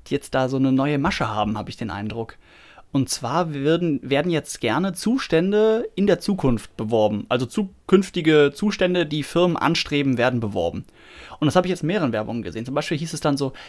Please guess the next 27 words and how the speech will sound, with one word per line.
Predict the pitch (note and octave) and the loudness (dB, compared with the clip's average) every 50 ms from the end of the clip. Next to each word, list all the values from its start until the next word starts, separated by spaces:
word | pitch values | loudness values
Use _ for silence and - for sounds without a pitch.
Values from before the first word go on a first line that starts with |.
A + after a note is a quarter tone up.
| - | -14
ja, | - - F3 G#3 G3 D#3+ C#3+ C3 - | -8 -4 -2 -2 -2 -2 -4 -6 -6
äh, | B2 A#2 A2+ G#2+ G#2+ - | -6 -6 -6 -6 -6 -6
unsere | - F3 A3+ - - A3 - F#3 | -8 -8 -4 -2 -2 -2 -2 -4
Produktiegel, | - - E3+ D#3 G3 - - - - - C3+ B2 C3+ A2+ A#2+ D3+ G#3 G#3+ - - - - - - - - | -4 -4 -2 -2 -2 -6 -10 -14 -10 -8 -8 -6 -4 -4 -4 -4 -6 -8 -12 -20 -20 -20 -20 -18 -10 -8
die | A#2+ A2+ | -8 -6
werden | C3 C3 C3+ C3+ | -6 -6 -4 -4
in | A#2 A2 | -6 -6
Zukunft | - - G3 - D#3+ D3+ D#3 E3 - - - | -6 -8 -6 -2 -2 -2 -2 -2 -6 -10 -14
aus | - A#2 A2+ A#2 - - | -12 -12 -12 -14 -14 -10
hundert | - C3+ F#3+ G#3 G3+ G3+ G#3 G3 F#3+ | -6 -4 -2 -2 -2 -2 -2 -4 -4
Prozent | - - E3+ - - - D3 D3+ D#3 D3+ - C#3+ | -8 -10 -10 -8 -4 -2 -2 0 -2 -2 -4 -6
recyceltem | C3 - - C3 C3 D3 - D3+ C#3 - - C3 B2 B2 B2 A#2+ A#2 A2 - | -6 -6 -4 -4 -4 -4 -4 -4 -4 -4 -4 -2 -2 -2 -2 -2 -4 -6 -10
Kunststoff | - - C3 D#3 - - - - C3+ C3+ C3 - - | -8 -6 -4 -4 -4 -6 -6 -6 -6 -6 -8 -10 -12
oder | A2+ A#2 G#2+ | -12 -10 -10
Glas | G#2+ A#2+ A#2 C3 C#3+ D3 D3 - - - _ _ _ _ _ _ _ _ _ | -8 -6 -6 -6 -6 -6 -8 -10 -14 -18 _ _ _ _ _ _ _ _ _
oder | - - A2+ - | -16 -14 -12 -10
wie | - A#2 | -10 -10
auch | A2 - | -8 -6
immer | C3 B2 A#2 | -6 -6 -6
es | A2+ - - | -6 -8 -10
gesagt | A2+ A#2 B2 B2 - | -8 -8 -8 -6 -4
wurde, | C#3 B2+ C3 - - - - - - - _ | -4 -4 -4 -6 -8 -14 -20 -20 -20 -20 _
werden | - B2+ C3+ D#3+ D#3+ D3+ D3+ - - _ _ _ - | -10 -4 -2 -2 -2 -2 -2 -6 -10 _ _ _ -16
zweitausenddreißig | - C3+ - - C3 B2+ C#3 B2+ - A2+ A#2+ C#3 - - B2+ - - | -16 -12 -8 -8 -4 -4 -4 -4 -2 -4 -4 -6 -6 -8 -12 -12 -10
werden | A#2+ A#2 A#2+ | -8 -6 -6
die | A#2+ C3+ - - | -6 -6 -6 -6
alle | - - G3 A3+ A3+ A3+ A3+ | -4 -2 -2 0 -2 -2 -4